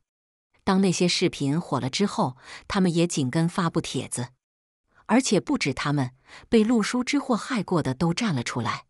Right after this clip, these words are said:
许静平时为人张狂，行事乖张，也被拍了不少视频，在这个时候也一股脑地冒了出来。他们一家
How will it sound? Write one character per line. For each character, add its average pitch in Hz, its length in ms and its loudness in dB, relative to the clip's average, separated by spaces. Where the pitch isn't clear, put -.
许 190 240 2
静 247 180 4
平 202 240 0
时 175 280 2
为 170 200 4
人 156 200 0
张 185 180 0
狂， 127 400 -4
行 165 260 0
事 170 140 -2
乖 156 220 0
张， 208 240 -2
也 190 120 6
被 175 160 4
拍 185 240 -2
了 180 80 2
不 202 160 0
少 123 220 -2
视 160 200 0
频， 131 380 -4
在 240 160 2
这 311 160 0
个 196 80 2
时 151 160 0
候 139 240 0
也 170 160 6
一 226 180 4
股 208 220 2
脑 123 200 0
地 131 120 0
冒 220 240 0
了 123 80 -4
出 - 180 -6
来。 - 240 -6
他 - 140 0
们 156 140 4
一 143 100 0
家 135 320 -2